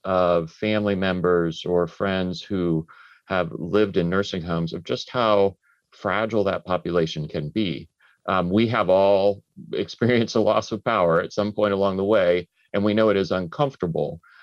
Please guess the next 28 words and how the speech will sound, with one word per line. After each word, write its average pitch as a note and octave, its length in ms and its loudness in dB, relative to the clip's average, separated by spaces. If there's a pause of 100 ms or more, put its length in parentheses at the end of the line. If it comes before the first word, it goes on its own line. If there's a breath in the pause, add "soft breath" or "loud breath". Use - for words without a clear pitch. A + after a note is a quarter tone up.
(140 loud breath)
But G#2+ 200 2
when, G#2 580 2
um, F2+ 340 -2
you A#2+ 260 0
are G2+ 480 4
at F2+ 220 -4
the F#2+ 100 -2
level G#2+ 760 0
of F2 420 2 (140)
frailty F#2 800 -2
that F#2 240 2
your F2+ 280 2
care G#2 540 2
is E2+ 300 0
best - 360 -4
served F2+ 400 4
in E2 160 0
a D#2 60 -2
nursing F2+ 440 -2
home, D2+ 440 -4 (460 loud breath)
that G#2+ 600 -2
type B2 260 0
of G2 120 -2
disruption G2 720 -2
can G#2 380 0
have G2+ 240 -2
an G2 80 0
impact G2+ 360 -2